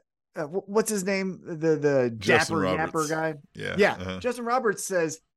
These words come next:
Speaker 1: he introduces him, I wrote this down, as kicking his opponent, Barrett Brown,
Speaker 2: Kicking
Speaker 1: to the ring.
Speaker 2: his <laughs> opponent to the ring.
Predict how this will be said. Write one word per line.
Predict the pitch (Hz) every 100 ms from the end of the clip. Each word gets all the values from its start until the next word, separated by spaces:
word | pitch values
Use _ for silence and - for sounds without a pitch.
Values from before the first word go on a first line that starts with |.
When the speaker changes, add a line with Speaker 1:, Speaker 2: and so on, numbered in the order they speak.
| _
Speaker 1:
he | - 233
introduces | 294 339 302 262 320 196 139
him, | 135
I |
wrote | 143 233 226
this | 180
down, | 214 165
as | 143 143 131 - - - - _ - _
kicking | - 294 311 302
his | 262 233
opponent, | 175 - 247 220 175 - - - - 101 92
Barrett | 214 254 156
Brown, | 151 247 240
Speaker 2:
Kicking | 175 165 160
Speaker 1:
to | 151 269
the | 262
ring. | 170 180 254
Speaker 2:
his | 190 180
<laughs> |
opponent | 170 - 160 139 180 120 190 -
to | 160
the | 143 135
ring. | 170 147 135 151